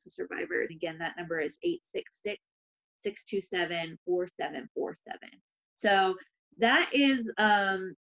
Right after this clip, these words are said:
what we have for you on self-care. You can feel free to ask more questions, engage with us through comments,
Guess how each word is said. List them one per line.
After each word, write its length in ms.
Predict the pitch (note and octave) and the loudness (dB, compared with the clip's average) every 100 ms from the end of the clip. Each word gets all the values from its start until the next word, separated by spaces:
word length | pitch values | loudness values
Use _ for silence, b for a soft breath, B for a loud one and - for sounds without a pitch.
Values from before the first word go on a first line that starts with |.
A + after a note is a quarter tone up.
| _ | _
what 220 | G3+ A3+ | 4 4
we 100 | A#3+ | 4
have 440 | A3 A3+ A3+ D#4 G#4 - _ _ _ - | 2 2 4 6 4 0 _ _ _ -2
for 160 | C4+ | 2
you 220 | D4 E4+ | 4 4
on 140 | C#4 A3+ | 2 0
self-care. 460 | A#3 A3 - A3+ | 0 0 2 4
You 140 | C4+ C#4 | 6 4
can 160 | B3 | 0
feel 140 | A3 A3+ | 0 0
free 140 | A3+ | 2
to 120 | G3 | 2
ask 180 | F3 E3+ | 0 -4
more 160 | F#3 F3 | -10 -8
questions, 640 | D4+ - - D4 C#4 C4+ - | -6 -4 0 2 2 0 -2
engage 600 | - G3 G#3 G#3 G#3 - _ _ | -4 2 4 4 0 -12 _ _
with 200 | G#3 G3+ | 0 2
us 180 | G3 - | -2 0
through 160 | F#3+ F#3 - | 0 0 -2
comments, 540 | G#3 G#3+ G3+ - - | -4 -2 -4 -6 -16